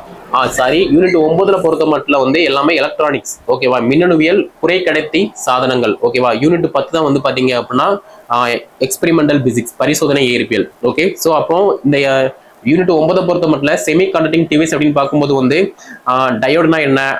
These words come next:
ஆனோடுனா என்ன, செனார் டயோடுனா என்ன, லைட் எமிட்டிங் டயோடுனா என்ன அப்படிங்கிற மாதிரி எல்லாத்தையுமே வந்து பார்க்குற மாதிரி இருக்கும். நம்ம யூ ஜி படிக்கும்போது இந்த நார் கேட்டு, nand கேட்டு எல்லாமே நம்ம வந்து செக் பண்ணி பார்த்துருப்போம் லேப்ல வச்சு. அப்போ அது எல்லாத்தையுமே வந்து நம்ம நல்லா,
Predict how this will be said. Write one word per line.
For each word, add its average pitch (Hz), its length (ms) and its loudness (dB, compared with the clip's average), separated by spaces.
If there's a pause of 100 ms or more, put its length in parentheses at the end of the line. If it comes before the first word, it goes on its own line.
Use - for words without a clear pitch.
(140)
ஆனோடுனா 151 280 0
என்ன, 131 400 -2 (120)
செனார் 151 340 0
டயோடுனா 131 380 0
என்ன, 123 400 -2 (800)
லைட் 151 360 0
எமிட்டிங் 156 380 2
டயோடுனா 135 300 0
என்ன 127 360 0
அப்படிங்கிற 135 280 -2
மாதிரி 127 340 0
எல்லாத்தையுமே 139 500 0
வந்து 127 240 0
பார்க்குற 127 400 -2
மாதிரி 120 140 0
இருக்கும். 110 320 -2
நம்ம 127 280 0
யூ 156 160 2
ஜி 170 140 0
படிக்கும்போது 143 720 0 (260)
இந்த 127 540 0
நார் 139 280 0
கேட்டு, 135 320 -2
nand 131 300 0
கேட்டு 135 280 -2
எல்லாமே 123 300 0
நம்ம 120 240 0
வந்து 117 180 0
செக் 143 180 -6
பண்ணி 143 160 -2
பார்த்துருப்போம் 113 420 -2
லேப்ல 123 180 -2
வச்சு. 104 360 0
அப்போ 131 300 0
அது 139 200 0
எல்லாத்தையுமே 135 420 0
வந்து 131 160 0
நம்ம 120 180 -2
நல்லா, 117 400 0